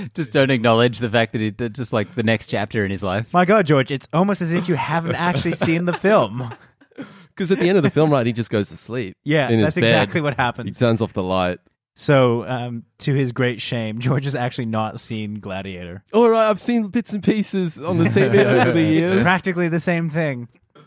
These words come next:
Speaker 3: Yeah, no, I really need to sit down and watch this film. It's been on my list for, like,
Speaker 2: Ten years. <laughs>
Speaker 3: decade and a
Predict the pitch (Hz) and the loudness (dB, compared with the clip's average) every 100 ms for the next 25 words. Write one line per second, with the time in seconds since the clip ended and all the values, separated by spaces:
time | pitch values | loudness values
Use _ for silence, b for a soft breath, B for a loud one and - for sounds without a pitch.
0 | b b b b - 120 113 110 107 107 | b b b b 0 2 4 4 4 4
1 | 104 107 104 - 107 90 92 90 87 - | 4 4 2 0 -2 0 0 2 0 0
2 | 98 - 101 95 87 - 98 95 - 87 | -4 0 0 0 -2 -2 0 0 0 -2
3 | 90 87 82 85 80 82 87 82 85 87 | 0 -2 -2 -2 0 -2 -4 -6 -2 -2
4 | - - - 98 101 104 90 87 85 - | -4 -14 -2 2 4 2 0 0 -2 -4
5 | - 127 117 113 202 202 220 - 120 120 | -6 -6 -6 -4 -4 -4 -8 0 2 4
6 | 104 104 101 | 4 4 4